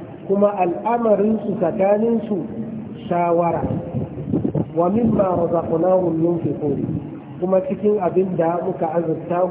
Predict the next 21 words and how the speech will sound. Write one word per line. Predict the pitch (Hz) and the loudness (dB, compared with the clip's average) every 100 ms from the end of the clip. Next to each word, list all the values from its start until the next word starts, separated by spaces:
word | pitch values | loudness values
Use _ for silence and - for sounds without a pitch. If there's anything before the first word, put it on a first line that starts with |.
| - | -2
su | 214 220 - - - - - - | -2 0 0 -4 -6 -8 -10 -4
suna | 175 170 160 156 151 151 - - - - - - - - - - - | 0 2 2 0 -2 -6 -12 -14 -16 -16 -16 -16 -16 -18 -18 -18 -14
ciyarwa. | - 175 160 131 - - - - - - - - - - | -2 0 0 -2 -6 -8 -12 -10 -12 -12 -14 -14 -12 -4
So | 196 | -2
Allah | 240 240 | 0 4
ya | 214 214 | 4 4
sanya | 240 233 196 190 185 - - | 2 2 2 2 2 -2 -4
daga | 180 170 180 | -2 0 0
cikin | - - 240 - | -2 -4 -4 -4
siffofin | 240 214 - 233 233 240 | -6 -6 0 0 0 -2
mumunai | 226 202 175 165 175 202 254 - - - - - | 0 2 2 2 2 2 -2 -6 -10 -10 -12 -6
wanda | 175 202 233 208 185 | 0 2 2 2 2
suka | 214 202 185 | 0 -2 -2
amsa | 202 208 202 - | -2 -2 -2 0
kiran | 208 208 208 | 2 2 0
Allah | 208 220 208 175 - - - - - | 0 2 2 0 -4 -10 -8 -10 -4
akwai | 165 160 196 190 | -4 0 0 0
masu | 170 156 202 | -2 -2 -2
yin | 196 190 165 | 0 0 -2
shawara | 175 170 175 170 160 156 156 156 143 | -2 0 0 0 -2 -2 -4 -8 -10
tsakaninsu. | 147 139 139 135 135 131 123 | -10 -8 -8 -6 -4 -6 -10